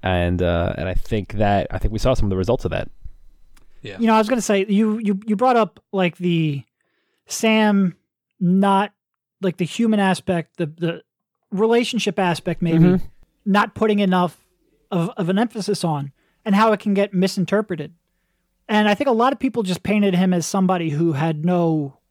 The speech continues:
Speaker 3: like, interpersonal skills.
Speaker 1: Correct.
Speaker 3: And I will say that, and, and I've covered a number of G Ms going back to Ed Stefanski and obviously Colangelo and Brand. Hinkie was the most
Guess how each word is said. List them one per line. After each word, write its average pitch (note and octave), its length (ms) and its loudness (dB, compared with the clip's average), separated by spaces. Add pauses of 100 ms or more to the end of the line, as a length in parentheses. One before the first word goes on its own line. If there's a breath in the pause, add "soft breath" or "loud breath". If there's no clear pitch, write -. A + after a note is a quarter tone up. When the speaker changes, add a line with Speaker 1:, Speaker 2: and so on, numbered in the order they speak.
(460)
Speaker 3:
like, F3+ 140 -6
interpersonal G3 560 -2
skills. - 380 -4 (200)
Speaker 1:
Correct. - 440 -2 (260)
Speaker 3:
And A3+ 140 0
I B3 140 2
will D4 140 0
say B3+ 280 0
that, A3 200 0 (280)
and, G#3+ 120 0
and B3 140 -14
I've A#3 380 -6
covered C4+ 200 0
a G3+ 40 0
number G#3+ 160 2
of F3+ 60 -2
G G3 140 2
Ms D#3 220 -2
going F3 220 0
back F3 220 0
to E3+ 320 0 (420)
Ed G#3 100 2
Stefanski F#3 800 -2
and F3 120 -2
obviously E3 420 -2
Colangelo F#3 800 0
and D#3 160 -8
Brand. F3+ 440 0 (640)
Hinkie D#4 320 0
was B3+ 200 -2
the G#3+ 100 0
most F#3+ 640 0